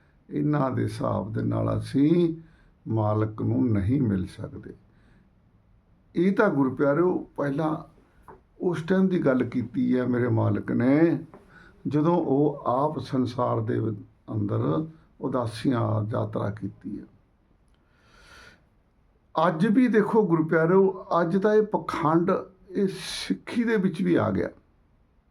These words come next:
ਸਿੱਖ ਧਰਮ ਦੇ ਵਿੱਚ ਵੀ ਇਹ ਪਖੰਡ ਵੜ ਗਿਆ, ਜੋ ਕਿ ਗੁਰੂ ਨਾਨਕ ਸੱਚੇ ਪਾਤਸ਼ਾਹ ਜੀ ਨੇ ਬੜਾ ਦੂਰ ਕੀਤਾ ਸੀ, ਸਾਨੂੰ ਕੱਢਿਆ ਸੀ ਇਹਦੇ ਵਿੱਚੋਂ। ਤਾਂ ਸਾਨੂੰ ਜਿਹੜਾ ਰਸਤਾ ਦੱਸਿਆ ਸੀ ਪਾਤਸ਼ਾਹ ਨੇ,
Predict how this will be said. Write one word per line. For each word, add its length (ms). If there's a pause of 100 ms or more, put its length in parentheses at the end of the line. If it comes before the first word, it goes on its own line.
(1500)
ਸਿੱਖ 520
ਧਰਮ 320
ਦੇ 120
ਵਿੱਚ 240
ਵੀ 180
ਇਹ 80
ਪਖੰਡ 480
ਵੜ 200
ਗਿਆ, 240 (1300)
ਜੋ 160
ਕਿ 140
ਗੁਰੂ 240
ਨਾਨਕ 300
ਸੱਚੇ 260
ਪਾਤਸ਼ਾਹ 540
ਜੀ 140
ਨੇ 120
ਬੜਾ 260
ਦੂਰ 400
ਕੀਤਾ 280
ਸੀ, 160
ਸਾਨੂੰ 320
ਕੱਢਿਆ 420
ਸੀ 160
ਇਹਦੇ 140
ਵਿੱਚੋਂ। 360 (2500)
ਤਾਂ 280
ਸਾਨੂੰ 500
ਜਿਹੜਾ 200
ਰਸਤਾ 400
ਦੱਸਿਆ 420
ਸੀ 240
ਪਾਤਸ਼ਾਹ 540
ਨੇ, 520